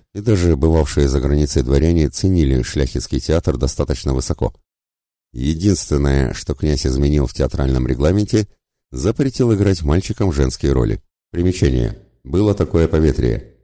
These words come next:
Считалось, что если в театре будут играть и женщины, то это не театр, а публичный дом. «Но, господин генерал-майор», протестовал Иван Рюмин, один из руководителей театра. «Фу»,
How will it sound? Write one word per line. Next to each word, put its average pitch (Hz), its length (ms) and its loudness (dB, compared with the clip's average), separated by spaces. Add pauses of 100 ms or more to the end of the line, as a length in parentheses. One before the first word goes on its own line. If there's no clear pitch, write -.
(160)
Считалось, 82 540 -2
что - 180 -6
если 82 260 0
в 69 120 -4
театре 76 440 0
будут 67 340 -2
играть 71 440 0
и 78 100 -4
женщины, 71 580 -2 (380)
то 82 60 -6
это 85 200 0
не 80 100 4
театр, 92 440 0 (140)
а 73 60 -12
публичный 73 480 -2
дом. 58 320 -4 (440)
«Но, 78 380 0
господин 82 560 -2
генерал-майор», 82 680 0 (360)
протестовал 69 680 -2
Иван 69 280 0
Рюмин, 78 360 0 (220)
один 82 300 0
из 73 80 2
руководителей 67 580 0
театра. 62 420 -2 (480)
«Фу», - 440 0